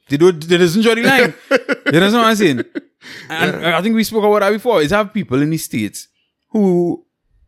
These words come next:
Speaker 1: who do, um, who steal cars, and they will tell you, "Listen, if I have, if I have to ever get, get locked up for thief in a car,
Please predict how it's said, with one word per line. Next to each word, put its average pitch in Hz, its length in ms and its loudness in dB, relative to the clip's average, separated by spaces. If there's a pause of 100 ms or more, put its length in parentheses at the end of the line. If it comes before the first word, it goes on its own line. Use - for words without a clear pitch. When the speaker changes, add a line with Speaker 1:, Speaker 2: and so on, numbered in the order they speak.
(240)
Speaker 1:
who 170 300 0
do, 147 440 2
um, 107 540 -4 (560)
who 214 240 0
steal 214 240 0
cars, 113 480 -6 (640)
and 147 140 -2
they 165 40 4
will 175 140 2
tell 180 160 0
you, 170 160 -2
"Listen, 143 480 -8 (640)
if 277 120 0
I 294 100 2
have, 196 280 0
if 233 160 -2
I 269 60 2
have 196 200 -2
to 190 100 -10
ever 147 200 -2
get, 156 200 -4 (240)
get 151 180 -4
locked 139 240 -4
up 139 100 -4
for 180 80 -2
thief - 320 -6
in 139 60 -2
a 156 120 -2
car, 220 280 -2